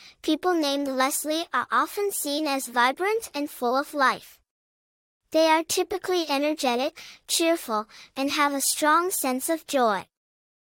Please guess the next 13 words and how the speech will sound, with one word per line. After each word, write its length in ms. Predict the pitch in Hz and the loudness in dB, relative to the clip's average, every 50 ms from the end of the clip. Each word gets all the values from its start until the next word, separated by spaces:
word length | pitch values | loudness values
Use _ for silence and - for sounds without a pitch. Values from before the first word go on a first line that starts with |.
| _ _ - | _ _ -4
In 160 | 320 320 330 | -2 0 0
conclusion, 800 | 330 - 381 381 359 - - 349 370 381 370 - 320 302 320 359 - - - - - _ | 0 0 -2 -2 -2 0 0 2 2 2 0 0 0 0 -2 -4 -8 -12 -20 -20 -12 _
the 100 | - 285 | -4 -2
name 380 | 277 269 285 311 320 330 320 294 | 0 2 2 2 2 2 2 2
Leslie 460 | 269 262 285 - - - 339 349 349 | 2 0 0 -2 -2 -2 -2 -2 -2
carries 500 | - - - 294 254 247 247 254 262 - | -4 -4 -2 0 0 2 2 0 0 0
a 100 | 262 247 | 0 0
rich 380 | 240 254 285 349 - - - - | 2 0 0 0 0 -2 -2 -2
history 480 | 294 277 - - - 330 339 359 381 427 - - | -2 -2 -2 -4 -2 0 0 0 0 -2 -4 -4
and 160 | 277 285 285 | -4 -2 -2
a 60 | 277 | -2
vibrant 560 | 262 - 277 269 285 294 285 302 302 302 302 | 0 2 4 4 4 4 2 0 0 0 -2
meaning. 480 | 285 262 285 294 294 254 202 175 175 | -2 -2 -2 0 0 -2 -2 -4 -8